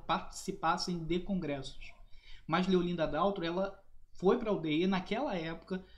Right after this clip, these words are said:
ficou dois anos com os, com, dentro, na aldeia, trabalhando e ensinando a língua portuguesa. De indígenas que estavam,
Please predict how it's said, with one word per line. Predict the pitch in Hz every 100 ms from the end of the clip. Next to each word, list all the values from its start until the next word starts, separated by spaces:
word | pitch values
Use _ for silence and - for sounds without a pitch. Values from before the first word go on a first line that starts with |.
| -
ficou | 170 185
dois | 175 247 180
anos | 185 185
com |
os, | 175 - 170 147
com, | 156 151 147 147 151
dentro, | 160 175
na | 160
aldeia, | 160 143 175 202 - -
trabalhando | 190 196 170 160 190
e | 196
ensinando | 208 - 180 165 175
a |
língua | 170 175
portuguesa. | 180 175 156 135 120 123 - - - - -
De | - 180
indígenas | 156 165 185 180
que | 185
estavam, | 185 180 214